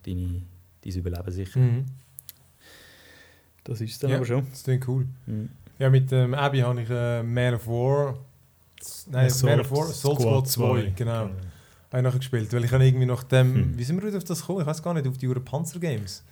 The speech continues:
Speaker 3: Ja, ich habe natürlich das letzte Mal wieder davor geschwärmt, glaub, meinte ich.
Speaker 2: Aber ich
Speaker 3: Respektive
Speaker 1: Oder
Speaker 3: einfach
Speaker 1: immer.
Speaker 3: erzählt. <laughs>
Speaker 1: Oder immer.
Speaker 3: Da das eines von diesen Spielen ist, wo ich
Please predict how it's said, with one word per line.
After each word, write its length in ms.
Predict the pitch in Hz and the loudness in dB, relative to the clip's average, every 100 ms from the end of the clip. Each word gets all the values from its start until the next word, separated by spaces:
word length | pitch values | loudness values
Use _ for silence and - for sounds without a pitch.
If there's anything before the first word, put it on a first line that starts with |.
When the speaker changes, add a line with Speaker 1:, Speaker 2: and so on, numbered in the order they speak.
| - | -4
Speaker 3:
Ja, 200 | 110 113 | 0 0
ich 160 | 120 | 0
habe 140 | 131 123 | 0 -2
natürlich 300 | 117 123 117 | -2 -4 -6
das 80 | - | -6
letzte 260 | 117 - | -8 -8
Mal 100 | 117 | -6
wieder 120 | 113 117 | -4 -4
davor 320 | 110 113 113 | -6 -8 -8
geschwärmt, 400 | - 107 98 95 | -8 -6 -6 -8
glaub, 260 | 101 92 | -8 -8
meinte 360 | 87 92 92 98 | -6 -8 -8 -10
ich. 80 | 87 - - _ _ | -12 -16 -20 _ _
Speaker 2:
Aber 140 | 120 | -2
ich 80 | 113 | -2
Speaker 3:
Respektive 340 | 117 - 139 131 | -2 -2 6 6
Speaker 1:
Oder 100 | 117 | 8
Speaker 3:
einfach 100 | 127 | 8
Speaker 1:
immer. 140 | 139 117 | 10 10
Speaker 3:
erzählt. 960 | 92 156 143 135 - 151 208 180 226 | 8 6 6 4 4 6 8 8 8
<laughs> 40 | 214 | 8
Speaker 1:
Oder 200 | 208 170 | 10 8
immer. 200 | 135 107 - - | 8 4 0 -6
Speaker 3:
Da 160 | - 131 | 0 2
das 220 | 120 117 | 2 0
eines 440 | 120 127 123 - - | 0 0 0 -4 -8
von 120 | 104 | -6
diesen 180 | 113 110 | -4 -4
Spielen 380 | - 117 113 | -4 -4 -2
ist, 160 | 110 - | -4 -4
wo 60 | 110 | -4
ich 200 | 113 | -4